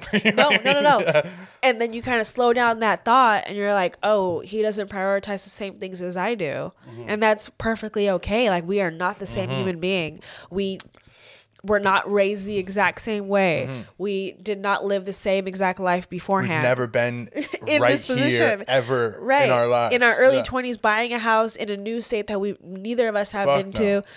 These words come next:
Speaker 1: Fresh off of wild shit. You know what I mean?
Speaker 2: Yeah,
Speaker 1: Like,
Speaker 2: both going through insane
Speaker 1: Yeah.
Speaker 2: emotions and feelings and all of that.
Speaker 1: Mm-hmm.
Speaker 2: And, uh, so, yeah,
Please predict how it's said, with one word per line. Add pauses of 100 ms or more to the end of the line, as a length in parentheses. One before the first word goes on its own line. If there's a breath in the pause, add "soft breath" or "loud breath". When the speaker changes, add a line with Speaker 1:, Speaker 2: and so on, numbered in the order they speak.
Speaker 1:
Fresh
off
of
wild
shit.
You
know
what
I
mean?
Speaker 2:
Yeah,
Speaker 1:
Like,
Speaker 2:
both
going
through (180)
insane
Speaker 1:
Yeah.
Speaker 2:
emotions
and
feelings
and
all
of
that.
Speaker 1:
Mm-hmm.
Speaker 2:
And,
uh, (400)
so,
yeah,